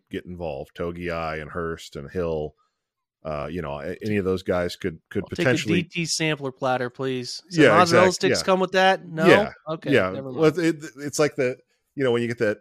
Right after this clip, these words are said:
Speaker 1: the appetizer at the, the, the bad sports bar and they're
Speaker 2: Oh,
Speaker 1: still
Speaker 2: yeah.
Speaker 1: cold in the middle, you know,
Speaker 2: Oh,
Speaker 1: where
Speaker 2: yeah.
Speaker 1: it's like the, the cheese is still a little frozen. It's, yeah, that's the D T sampler.
Speaker 2: These potato skins in microwave,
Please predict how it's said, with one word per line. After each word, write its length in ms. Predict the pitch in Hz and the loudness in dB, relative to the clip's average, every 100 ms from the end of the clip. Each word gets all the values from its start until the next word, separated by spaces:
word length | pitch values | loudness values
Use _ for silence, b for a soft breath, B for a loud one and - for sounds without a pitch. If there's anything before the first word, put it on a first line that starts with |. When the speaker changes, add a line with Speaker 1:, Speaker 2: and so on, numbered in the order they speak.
| _ | _
Speaker 1:
the 260 | 110 104 | -6 -6
appetizer 600 | 101 107 98 113 110 107 | -4 -6 -4 -2 0 0
at 100 | 101 | -4
the, 80 | 98 78 _ 107 | -6 -14 _ -12
the, 120 | 90 - | -12 -8
the 80 | 90 92 | -8 -6
bad 200 | 90 98 | -4 -6
sports 280 | - 98 98 | -4 -6 -6
bar 200 | - 104 | -2 0
and 80 | 95 | 0
they're 80 | 87 | -4
Speaker 2:
Oh, 20 | - | -6
Speaker 1:
still 120 | 95 | -6
Speaker 2:
yeah. 140 | - | -6
Speaker 1:
cold 180 | 90 90 | -8 -8
in 80 | 101 | -6
the 60 | |
middle, 320 | 101 104 110 110 | -4 -4 -4 -4
you 100 | 107 | -4
know, 120 | 101 | -2
Speaker 2:
Oh, 40 | 101 | -2
Speaker 1:
where 40 | |
Speaker 2:
yeah. 20 | 90 | -4
Speaker 1:
it's 120 | - | -2
like 180 | 95 - | -6 -4
the, 140 | 95 - | -8 -8
the 80 | |
cheese 340 | 95 - 104 104 | -8 -4 -4 -4
is 80 | 101 | -6
still 120 | 110 | -4
a 40 | 104 | -4
little 120 | 92 | -4
frozen. 440 | - 95 98 110 | -4 -4 -4 -8
It's, 180 | 98 - | -12 -10
yeah, 140 | 113 95 | -8 -4
that's 280 | 113 120 | -4 -4
the 120 | - 101 | -8 -10
D 160 | 95 | -10
T 160 | - 87 | -12 -14
sampler. 400 | - 85 - 143 | -12 -14 -10 -6
Speaker 2:
These 160 | 143 | -6
potato 400 | - 135 151 143 | -8 -6 -2 -2
skins 300 | 131 147 127 | -4 -6 -6
in 40 | 123 | -4
microwave, 540 | 127 123 120 117 - | -6 -6 -8 -8 -12